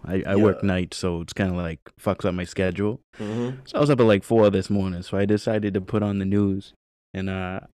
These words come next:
Speaker 1: I guess Harvard's trying to, like, take, like, degrees from people who s-, were Trump supporters that work in Congress. So, like, Ted Cruz
Speaker 2: Mm-hmm.
Speaker 1: could get his diploma taken away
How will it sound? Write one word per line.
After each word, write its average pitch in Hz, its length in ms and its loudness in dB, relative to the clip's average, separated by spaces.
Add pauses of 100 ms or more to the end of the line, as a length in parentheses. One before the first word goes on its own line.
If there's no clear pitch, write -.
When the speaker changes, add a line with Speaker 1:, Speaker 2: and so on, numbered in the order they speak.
(240)
Speaker 1:
I 101 100 0
guess 113 240 2
Harvard's 98 540 0
trying 101 260 -2
to, 104 60 0
like, 95 320 -4 (1200)
take, - 440 0
like, 101 180 0 (100)
degrees 101 720 2
from 95 240 -2
people 101 340 0
who 98 380 -2
s-, - 220 -16 (100)
were 107 140 2
Trump 147 300 2
supporters 95 580 0
that 90 180 0
work 101 240 0
in 95 140 -2
Congress. 107 580 -2 (560)
So, 113 220 4
like, 101 300 0 (320)
Ted 110 240 2
Cruz 123 540 2 (220)
Speaker 2:
Mm-hmm. 113 220 -4
Speaker 1:
could 120 180 2
get 117 140 2
his 110 260 -14 (140)
diploma 110 480 0
taken 127 380 2
away 135 420 0